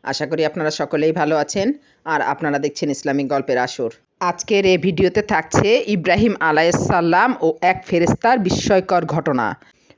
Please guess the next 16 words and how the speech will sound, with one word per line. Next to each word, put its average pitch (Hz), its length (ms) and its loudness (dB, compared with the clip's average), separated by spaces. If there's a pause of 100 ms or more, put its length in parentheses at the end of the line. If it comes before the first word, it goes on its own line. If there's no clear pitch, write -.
(120)
আশা 175 240 -2
করি 202 300 0
ঘটনাটি 170 540 0
আপনাদের 151 500 0
ভালো 147 280 0
লাগবে 131 420 0
ইনশাআল্লাহ। 139 800 0 (140)
এই 190 80 -2
ভিডিওটি 190 560 -2
না 185 220 2
টেনে 180 340 -2
শেষ 226 260 -2
পর্যন্ত 170 460 -2
দেখার 190 460 0
অনুরোধ 143 460 -2
রইল। 113 340 0